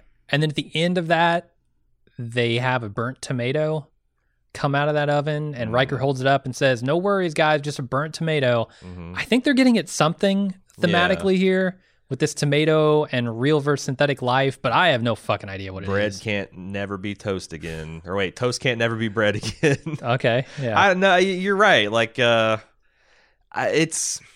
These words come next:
Speaker 2: they're doing something there with the concept of self-hatred, I
Speaker 1: Mm-hmm.
Speaker 2: think, and then understanding that, like, well, you
Speaker 1: Oh,
Speaker 2: know,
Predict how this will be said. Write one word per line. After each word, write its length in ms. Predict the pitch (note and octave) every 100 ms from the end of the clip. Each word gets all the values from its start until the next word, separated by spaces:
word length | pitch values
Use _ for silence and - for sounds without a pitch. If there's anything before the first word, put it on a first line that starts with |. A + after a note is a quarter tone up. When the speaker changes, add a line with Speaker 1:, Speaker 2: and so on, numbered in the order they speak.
| _ _ _ _ _ _ _ _ -
Speaker 2:
they're 200 | G#3 C4
doing 240 | A#3 G#3+
something 420 | F3+ F3+ E3 D#3+
there 260 | C#3+ C#3 C3+
with 120 | A#2
the 60 | A2
concept 380 | B2+ A#2 A#2 G2+
of 60 |
self-hatred, 800 | - A2 G#2 G2+ G2 G#2+ G2+ G#2 G2+ -
I 60 | F#2+
Speaker 1:
Mm-hmm. 100 | G#2+
Speaker 2:
think, 360 | F#2+ F#2+ F#2+ -
and 140 | F#2+
then 140 | F#2+ F#2+
understanding 600 | F#2 F2+ G2 F#2 F#2 F2+
that, 160 | F2 D#2
like, 300 | F2 E2+ F2
well, 500 | F#2 F2+ F2 F2 E2
you 100 | -
Speaker 1:
Oh, 20 |
Speaker 2:
know, 60 | B2+